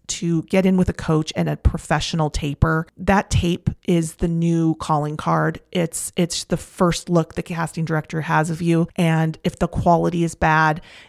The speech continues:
if you're totally off the mark in terms of, like, the tone of the, of the piece or what you're auditioning for, you are gonna look silly, and that tape isn't gonna be watched, and that's a wasted audition. You have to remember, this is an investment, just like any other sport or thing you're involved in, and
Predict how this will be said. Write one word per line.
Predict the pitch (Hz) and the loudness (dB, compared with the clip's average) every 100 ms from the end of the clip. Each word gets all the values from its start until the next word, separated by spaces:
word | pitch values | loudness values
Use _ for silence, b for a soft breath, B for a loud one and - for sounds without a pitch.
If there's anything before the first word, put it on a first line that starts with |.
| B | B
if | 175 165 - - - | 2 2 -2 -16 -8
you're | 180 175 160 - | 0 0 0 0
totally | - - 247 233 208 208 | -2 2 6 6 6 6
off | 165 165 - | 4 4 2
the | |
mark | 170 160 160 | 2 2 2
in | 160 | -4
terms | 160 165 156 | -4 -4 -2
of, | 170 | -2
like, | 151 - | -2 -2
the | 165 | -4
tone | - 165 165 | 0 2 2
of | 160 - | 2 -2
the, | 165 151 143 - | 0 0 0 -2
of | 165 165 | -4 -2
the | |
piece | 151 - 156 151 - | -2 -2 -2 -6 -6
or | 170 | -2
what | 156 160 175 | 0 -2 0
you're | |
auditioning | 165 151 156 165 160 | 0 0 -2 -4 -6
for, | 151 170 165 156 - _ | -4 0 2 2 -4 _
you | - 185 175 180 190 214 208 - | -14 -10 -6 -2 2 4 4 4
are | 175 160 160 _ _ _ | 2 0 -8 _ _ _
gonna | - 165 151 | -2 0 0
look | 143 - | -2 -4
silly, | - 151 139 143 - | -4 0 0 -2 -2
and | 160 | 0
that | 147 143 | 0 0
tape | - 185 160 | -2 0 0
isn't | 156 156 | -2 -2
gonna | 156 151 | -2 0
be | 170 | 0
watched, | 156 139 135 - - | 2 4 2 -2 -4
and | 180 170 | 0 0
that's | 160 - | 0 2
a | |
wasted | 165 160 151 147 - 156 | 2 2 0 0 -4 -2
audition. | 143 139 139 - 135 131 | -2 -2 -6 -6 -8 -4
You | - | 0
have | 185 | 2
to | 190 | 4
remember, | 202 196 | 4 4
this | 180 175 - | 4 2 4
is | 180 196 | 4 4
an | |
investment, | 196 190 185 202 220 180 | 4 4 2 2 0 0
just | - - | 0 -2
like | 156 - | -4 -2
any | 170 180 | 0 2
other | 185 185 | 2 0
sport | - - 190 196 - | -4 0 2 2 0
or | 180 | -6
thing | - 190 | -4 -2
you're | 185 190 | 0 2
involved | 190 175 180 214 196 | 2 4 2 2 0
in, | 160 156 | 0 0
and | - 170 170 | 0 0 0